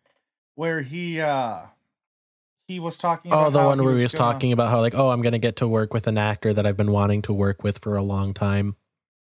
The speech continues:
Speaker 1: Yeah, and it, like, you've seen the episode now, so you obviously know that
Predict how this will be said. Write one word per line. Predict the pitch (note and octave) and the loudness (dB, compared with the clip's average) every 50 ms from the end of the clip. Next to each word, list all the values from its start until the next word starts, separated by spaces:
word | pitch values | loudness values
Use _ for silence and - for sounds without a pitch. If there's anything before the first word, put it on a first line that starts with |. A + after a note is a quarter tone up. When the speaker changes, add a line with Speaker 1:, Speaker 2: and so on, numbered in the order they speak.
| _ _ - | _ _ -4
Speaker 1:
Yeah, | G3 F#3 E3+ D#3+ D#3+ E3+ E3+ - - | -2 0 0 0 -2 -4 -8 -12 -8
and | E3+ D#3+ D#3 | -6 -4 -4
it, | D#3 D#3 D3 - - | -4 -4 -6 -10 -14
like, | D3 C#3+ C#3 - _ _ _ _ _ _ _ _ _ _ _ _ _ _ _ _ | -16 -16 -16 -18 _ _ _ _ _ _ _ _ _ _ _ _ _ _ _ _
you've | A3+ A3+ A#3+ G#3+ | -4 -4 -2 -2
seen | - - C#4 A#3+ A3 | -2 -2 0 0 2
the | G#3+ G#3 | 2 2
episode | G#3 G3+ - F3+ D#3+ - - E3 D3 C#3 C3 - | 0 0 -2 -6 -10 -10 -8 -6 -6 -6 -6 -8
now, | B2 C3+ C3 C3 | -8 -8 -8 -8
so | C3 - - F#3+ | -10 -12 -14 -10
you | F3+ E3 | -2 0
obviously | F#3 G#3 G#3 F3+ F3 G#3 G3 F3+ F3 F3 - F#3 E3+ E3+ | 2 2 2 0 -4 -6 -6 -6 -8 -10 -10 -10 -8 -4
know | E3+ E3+ D#3+ C#3+ | -2 -2 -2 -2
that | C3 C3 B2+ A#2 A2+ G#2+ - | -2 -4 -6 -6 -6 -8 -12